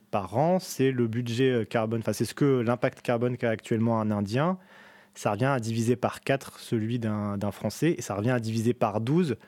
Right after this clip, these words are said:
l'équivalent carbone actuellement d'un Américain. Donc on est quand même sur des choses qui sont, euh, qui sont assez fortes. Et l'avantage à ta question en disant, euh, comment je peux arbitrer, c'est que quand on regarde le bilan carbone, euh, d'un Français, euh, d'un Français moyen,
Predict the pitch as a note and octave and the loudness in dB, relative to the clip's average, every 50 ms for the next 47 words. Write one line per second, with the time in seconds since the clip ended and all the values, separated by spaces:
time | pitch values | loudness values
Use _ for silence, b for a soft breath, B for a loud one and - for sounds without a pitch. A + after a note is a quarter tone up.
0 | b b b b b b b b b - G#2+ A2+ A2 - - A2+ A#2 A2+ A#2 A2 | b b b b b b b b b -6 -4 -4 -2 -2 0 0 2 0 0 0
1 | - A#2+ A2 A#2 C#3 D3 D#3 - - - C3+ - - - - A#2+ A#2 C3+ D3 D3+ | 0 0 2 2 2 0 0 -4 -6 -6 -6 -6 -4 -2 -2 0 2 2 0 0
2 | B2+ B2 A#2+ B2 B2 A#2+ A#2 A#2 A2+ - - F2+ - - _ - - G2 G2 F#2+ | 0 0 0 0 0 0 0 -2 -2 -6 -10 -14 -16 -18 _ -14 -12 -12 -12 -6
3 | - C3 D3+ D#3+ - - - G#2+ G2+ G2+ - - E3 D#3 - - A#2+ G#2+ - - | -2 -2 0 0 -2 -2 -4 -4 -4 -4 -4 -4 -4 -4 -2 -6 -8 -8 -6 -4
4 | C3+ C3 B2 A#2 A2+ G#2+ - - - - B2 A#2 - - A#2 - - G#2+ F#2+ - | -4 -2 -2 -2 -2 -4 -6 -8 -6 -4 -4 -4 -2 -4 -8 -4 -4 -4 -4 -4
5 | - B B B B B B B B B B B B B - B2 B2+ B2+ B2 C3 | -8 B B B B B B B B B B B B B -2 2 2 4 2 2
6 | B2 - G#3+ G#3+ F#3 D#3 - B2 A2+ - B2+ A2 - - G#3 G#3 E3 B2+ A#2 C#3+ | 2 2 2 4 4 2 2 2 2 2 2 0 2 2 2 2 2 2 2 2
7 | D#3 C#3+ A#2 - - C#3 C3+ E3 E3+ - - D3+ C3+ B2 A2+ G#2+ G#2+ G#2 - G3 | 2 0 0 0 0 2 2 2 0 0 0 2 2 4 2 2 -2 -2 0 0
8 | G#3 G3+ - C#3+ - - B2+ - - F#3+ G3+ F3+ C#3+ B2 C3 D3+ D#3 D#3 C3+ A2+ | 0 2 0 -2 0 0 -2 0 2 2 2 2 2 2 2 0 0 0 0 0
9 | B2 C3+ C#3 C#3 D3+ C#3+ C3+ C3 - C#3+ A#2+ B2 B2 B2+ B2+ B2 A#2+ A2+ G#2+ G#2+ | 0 0 2 2 0 0 0 2 2 2 2 2 2 2 2 2 2 2 2 0
10 | G#2 G2+ G2+ G#2 G2 - - - G#2+ - - - B2 A#2 A2+ G#2+ G2+ G2+ G2 - | 0 0 0 -2 -2 -2 -4 -4 -6 -4 -2 -2 -2 0 0 -2 -4 -6 -6 -6
11 | - G#2+ - - A#2 A2 G#2+ G#2 G2+ G#2 A#2+ D#3 F#3+ | -6 -6 -4 -2 -2 0 0 0 0 0 0 -2 -2